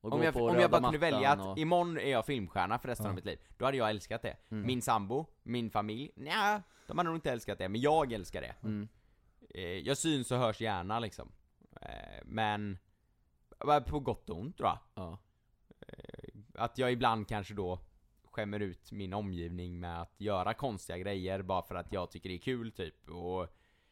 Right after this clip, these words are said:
Speaker 1: Men, men, men får du höra från folk att de tycker att du gör mycket trams, eller?
Speaker 2: Nej, kanske inte trams, men att jag, jag låter kanske mycket ibland.
Speaker 1: Ja.
Speaker 2: Typ.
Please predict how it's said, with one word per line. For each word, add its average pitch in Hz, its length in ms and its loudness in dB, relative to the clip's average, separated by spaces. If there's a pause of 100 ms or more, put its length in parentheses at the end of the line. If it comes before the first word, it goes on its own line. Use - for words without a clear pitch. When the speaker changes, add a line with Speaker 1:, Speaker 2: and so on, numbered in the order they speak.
(400)
Speaker 1:
Men, 131 360 -6
men, 175 200 2
men 175 300 2
får 233 320 6
du 180 100 8
höra 165 360 6
från 170 160 -2
folk 117 180 0
att 110 80 -2
de 113 140 0
tycker 123 280 -2
att 98 140 -2
du 104 440 0 (260)
gör 139 300 0
mycket 101 240 -4
trams, 139 460 -6
eller? 67 240 -10 (1120)
Speaker 2:
Nej, 104 500 0
kanske 139 260 0
inte 151 120 -6
trams, 147 500 0
men 117 120 0
att 113 100 -2
jag, 117 120 2
jag 110 300 0
låter 127 500 0
kanske 101 240 -6
mycket 101 180 -6
ibland. 87 300 -4 (120)
Speaker 1:
Ja. 110 260 -2 (540)
Speaker 2:
Typ. - 280 -8